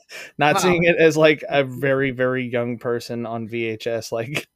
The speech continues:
Speaker 1: <laughs> twenty-something years ago.
Speaker 2: Okay, yeah. I, all right, Holligans, I just finished watching nineteen nineties Dark Man, starring Liam Neeson, like,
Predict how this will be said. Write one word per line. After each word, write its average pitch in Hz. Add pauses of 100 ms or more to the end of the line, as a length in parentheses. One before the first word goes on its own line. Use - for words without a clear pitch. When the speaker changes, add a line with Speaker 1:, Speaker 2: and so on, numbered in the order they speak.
Speaker 1:
<laughs> -
twenty-something 131
years 135
ago. 120 (1000)
Speaker 2:
Okay, 165
yeah. 170 (100)
I, 147 (460)
all -
right, 208
Holligans, 156
I 220
just 156
finished 147
watching 120 (480)
nineteen 147
nineties 127 (260)
Dark 113
Man, 101
starring 139
Liam 135
Neeson, 127 (420)
like, 113